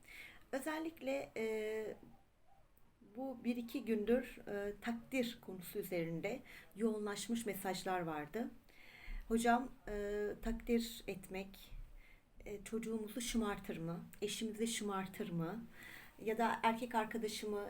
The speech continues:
işte kız arkadaşımı şımartır mıyım? E, şımarmasını, daha sonra elimden kaçmasını istemiyorum." gibi cümlelerdi. Bunları, e, genel anlamda sizle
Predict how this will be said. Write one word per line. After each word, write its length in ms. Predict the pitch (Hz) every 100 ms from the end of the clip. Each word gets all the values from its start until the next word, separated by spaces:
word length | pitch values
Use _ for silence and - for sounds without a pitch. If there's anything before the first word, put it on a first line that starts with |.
| -
işte 300 | - - 196
kız 160 | - 233
arkadaşımı 640 | 214 208 220 196 208 208
şımartır 580 | - 208 196 196 - 202
mıyım? 440 | 180 160 170 190 - - - - - - - -
E, 180 | 190
şımarmasını, 1000 | 196 - 226 226 220 226 - 220 214 214 -
daha 180 | 202 226
sonra 280 | 233 214 214
elimden 440 | 202 196 202 202
kaçmasını 520 | - - 196 190 202
istemiyorum." 840 | 196 - 208 196 170 160 180 269 - - -
gibi 200 | 226 202
cümlelerdi. 760 | 175 170 170 170 165 156 170 233 233 - - - - - - - - - - - - - - - - - - - - - - - - -
Bunları, 640 | 247 339 339 254 240 277 -
e, 920 | 220 220 214 214 214 214 214 220 214
genel 300 | 262 262 269 -
anlamda 440 | 208 202 190 208
sizle 600 | 240 233 185 175 233 233